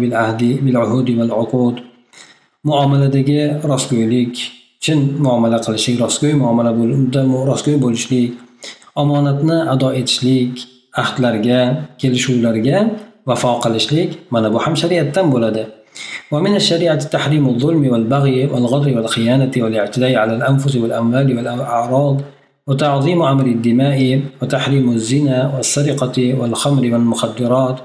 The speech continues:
وسائر الفواحش والمنكرات. Zulmni hamda tajovuzkorlikni, tajovuz qilishlikni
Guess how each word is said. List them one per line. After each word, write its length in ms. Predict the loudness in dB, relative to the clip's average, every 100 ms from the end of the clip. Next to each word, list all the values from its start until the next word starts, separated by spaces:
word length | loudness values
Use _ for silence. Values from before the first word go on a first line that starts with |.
| -20 _ -4
وسائر 360 | -2 0 0 0
الفواحش 560 | 0 0 0 0 -2 0 0 -2 -2
والمنكرات. 640 | 0 0 0 0 0 0 -2 -14 _ _ _ -20 -20 _ _ 0
Zulmni 460 | 2 2 2 2 2 0 -4 -14 -20 _ -4
hamda 260 | 0 2 2 0
tajovuzkorlikni, 880 | 2 0 0 0 0 -2 0 2 2 0 -2 -4
tajovuz 300 | 0 0 0
qilishlikni 400 | -2 -2 -2 0